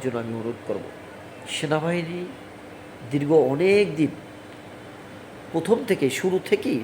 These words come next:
জনগণের পক্ষে কাজ করে আসছে, তাই তো তারা সকল জনগণের কাছে হিরো। আমি সকল প্রতিষ্ঠানের প্রতি অনুরোধ করব, আপনারা সেনাবাহিনীকে ফলো করুন। সেনাবাহিনী কী প্রতিক্রিয়ায় কাজ করে,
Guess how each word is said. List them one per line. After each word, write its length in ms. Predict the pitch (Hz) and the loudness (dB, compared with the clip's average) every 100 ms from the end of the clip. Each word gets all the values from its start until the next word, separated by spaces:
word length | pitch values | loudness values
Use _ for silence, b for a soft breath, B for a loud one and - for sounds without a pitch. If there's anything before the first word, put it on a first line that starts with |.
| 120 | 2
জনগণের 400 | 147 151 143 135 - | 4 4 2 0 -2
পক্ষে 240 | 127 175 | -6 -6
কাজ 180 | - 131 - | -4 -6 -6
করে 160 | 110 110 | -4 -4
আসছে, 280 | - - - - - - - - | -6 -10 -10 -12 -16 -16 -10 2
তাই 160 | 139 139 | 2 4
তো 60 | |
তারা 320 | 151 143 131 120 - | 4 6 4 2 -4
সকল 300 | - 160 165 131 | -4 2 2 4
জনগণের 460 | 131 131 135 135 131 | 2 2 2 2 -2
কাছে 220 | 117 123 107 | -6 -6 -6
হিরো। 140 | 120 - - - - - - - - - | -6 -6 -12 -16 -16 -16 -16 -16 -12 -4
আমি 200 | 127 139 | 0 0
সকল 280 | - 139 170 | 0 0 0
প্রতিষ্ঠানের 500 | 170 165 147 151 139 131 | 0 -4 -4 -2 0 0
প্রতি 200 | 123 120 - - - | -2 -2 -6 -16 -10
অনুরোধ 260 | 120 139 165 165 | -2 2 2 2
করব, 220 | 180 185 - - - - | 0 0 -4 -12 -14 -4
আপনারা 400 | 131 - 156 123 | -4 2 4 4
সেনাবাহিনীকে 640 | - 135 143 160 160 - | 0 -2 0 0 -2 0
ফলো 260 | 139 113 120 | 0 2 0
করুন। 200 | 117 95 - - B B B | 0 -4 -8 -16 B B B
সেনাবাহিনী 560 | - 147 151 160 175 170 - | -2 4 4 4 -2 -4 -6
কী 100 | 156 143 | -6 -4
প্রতিক্রিয়ায় 640 | 151 170 165 185 180 202 190 - | -4 -4 -2 6 6 4 -4 -6
কাজ 160 | 139 139 - - | -2 0 -2 0
করে, 220 | 143 143 | 4 4